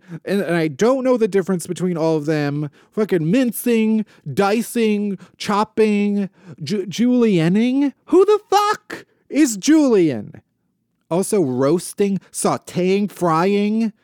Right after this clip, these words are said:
There's too many options. Olive oil versus virgin olive oil versus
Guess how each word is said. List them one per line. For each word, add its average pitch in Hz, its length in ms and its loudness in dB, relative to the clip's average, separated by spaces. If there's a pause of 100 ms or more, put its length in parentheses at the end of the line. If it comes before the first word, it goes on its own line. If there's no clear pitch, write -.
(160)
There's 226 200 0
too 294 200 0
many 330 180 0
options. 139 1000 -4
Olive 226 320 2
oil 226 440 2 (300)
versus 190 300 -4
virgin 240 520 0
olive 240 300 2
oil 226 460 2 (160)
versus 196 400 -4